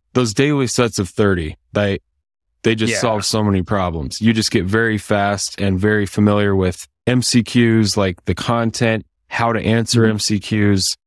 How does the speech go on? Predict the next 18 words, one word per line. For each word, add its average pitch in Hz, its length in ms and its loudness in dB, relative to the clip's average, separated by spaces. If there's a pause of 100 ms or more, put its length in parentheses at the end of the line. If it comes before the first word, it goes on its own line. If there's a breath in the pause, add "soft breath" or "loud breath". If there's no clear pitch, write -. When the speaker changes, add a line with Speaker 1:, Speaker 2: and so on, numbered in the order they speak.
(240)
Speaker 1:
I 98 120 0
know 113 160 2
what 110 140 -2
they're 104 160 2
asking 104 480 0
here. 101 400 2 (340)
You 107 80 0
know, 95 180 2
just, 92 300 0
Speaker 2:
Right. 87 80 -8 (600)
Speaker 1:
yeah, 95 220 2
it 85 60 -2
just 98 220 -2
solves 104 280 -2
a 95 60 -2
lot 92 220 0
of 82 80 -8
problems. 76 560 -4